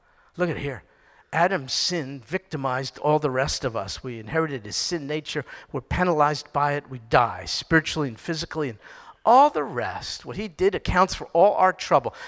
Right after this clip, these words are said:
But then this text says it's really bad. It has tremendous impact on you. But I got something for you that's a far greater influence. I want to talk to you about the grace of God, which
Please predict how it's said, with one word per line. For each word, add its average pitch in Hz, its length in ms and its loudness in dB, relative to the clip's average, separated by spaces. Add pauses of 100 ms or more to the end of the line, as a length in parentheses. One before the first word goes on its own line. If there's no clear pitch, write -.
But - 80 -12
then 190 160 2
this 202 220 0
text 165 320 4
says 143 260 -2
it's - 240 -6
really 175 280 4
bad. 131 360 0 (240)
It 156 80 -4
has 160 180 0
tremendous 190 500 0
impact 185 380 2
on 151 140 0
you. 135 80 -4
But 156 160 2
I 196 100 8
got 185 220 0
something 170 460 -2
for 151 240 2
you 131 180 -2 (320)
that's - 220 2
a 147 60 0
far 196 280 6
greater 185 420 4
influence. 135 640 -4
I 151 80 0
want 185 160 0
to - 60 2
talk 226 100 2
to - 60 -6
you 196 60 -2
about 165 200 4
the 156 60 -2
grace 190 440 2
of 185 180 -2
God, 160 320 8 (200)
which 294 320 6